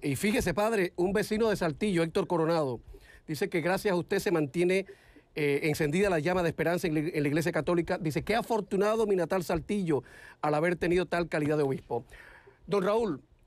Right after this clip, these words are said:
¿en qué cree usted que creen los que dicen que no creen en nada?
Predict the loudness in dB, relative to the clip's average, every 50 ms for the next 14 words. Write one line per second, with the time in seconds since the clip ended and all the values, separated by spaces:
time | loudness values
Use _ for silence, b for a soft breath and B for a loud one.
0 | _ _ -4 -2 -2 -2 -4 -4 -6 -6 -6 -4 -2 0 0 0 0 -2 -4 -6
1 | -4 -2 0 0 -2 -4 -10 -20 _ _ -20 -20 -20 -20 -20 -16 -14 -14 -14 -14
2 | -18 -20 -20 -20 -16 -6 -4 -4 -4 -2 0 0 2 2 0 0 -2 -2 0 0
3 | 0 0 0 0 -2 0 0 0 0 0 0 0 0 0 2 0 0 -2 -2 -2
4 | -2 -2 -2 -4 -6 -8